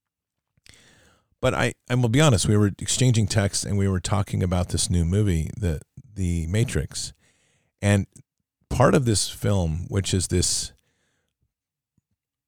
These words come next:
prom-, promoting of the integration of humanity with this sort of biosynthetic beings, it had me in a rage last night. And I, I mean this. I was seriously, like,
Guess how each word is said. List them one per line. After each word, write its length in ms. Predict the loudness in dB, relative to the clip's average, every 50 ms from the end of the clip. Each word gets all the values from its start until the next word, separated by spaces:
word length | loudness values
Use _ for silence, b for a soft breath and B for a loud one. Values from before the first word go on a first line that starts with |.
| _ _ _ _
prom-, 260 | -2 0 0 0 -2 -4 _ -16 -6 -2
promoting 600 | 0 2 2 2 2 4 4 4 4 2 2 0
of 120 | 0 -2
the 180 | -2 -2 -2 0
integration 720 | 2 2 2 2 2 0 0 2 0 0 0 0 0 0
of 200 | 0 0 -2 -2
humanity 680 | -2 0 0 0 2 2 2 2 0 0 -2 -2 0 0
with 520 | 0 0 0 2 2 0 0 -2 -6 -8 -4
this 180 | -4 -2 0
sort 300 | 0 0 0 0 0 0
of 160 | -2 -4 -6 -10 -10 _
biosynthetic 1040 | -2 0 2 2 4 2 2 2 0 -2 -2 -2 -2 -2 0 0 -2 -2 -4 -6 -6
beings, 520 | -4 -2 -2 0 -2 -2 -4 -6 -8 B B B B B B B B B B B
it 180 | -2 0 0
had 260 | 2 2 2 2 0 0
me 220 | -2 -2 -2 -2
in 80 | -2 0
a 100 | 0 0
rage 540 | 0 -2 -2 -4 -4 -4 -6 -6 -8 -10
last 320 | -10 -10 -8 -8 -8 -8 -8
night. 220 | -10 -12 -14 -18 _ _ _ _ _ _ _ _ _ _
And 100 | -4 -2
I, 140 | -2 -2 -4 -4 _ _ _ _ _
I 320 | -10 -10 -8 -6 -2 0 2
mean 280 | 2 4 4 4 2
this. 260 | 0 -4 -8 -10 -10 -6
I 140 | -4 -2 0
was 160 | 0 0 0
seriously, 720 | 0 0 0 2 2 2 2 2 0 0 -2 -2 -4 -4 -4
like, 300 | -4 -4 -6 -6 -8